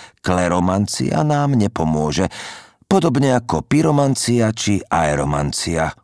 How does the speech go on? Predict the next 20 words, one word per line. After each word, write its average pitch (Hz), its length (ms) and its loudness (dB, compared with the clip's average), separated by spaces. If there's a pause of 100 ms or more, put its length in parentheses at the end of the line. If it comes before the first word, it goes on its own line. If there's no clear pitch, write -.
(140)
ktoré - 320 0
sú - 160 -4
účinné 98 480 0
skôr 76 320 -4
v - 80 -16
prípade 104 400 0
veštenia 92 480 0
ľudského 82 640 -2
osudu, 73 400 -4 (440)
pod - 260 0
podmienkou, 127 640 0
že 101 160 0
máme 76 400 0
niečo, 131 400 -2
čo 123 80 -2
týmto 113 320 0
ľuďom 82 400 0
patrilo. 62 480 -2 (320)
Vlasy, 147 560 0
nechty, 117 400 0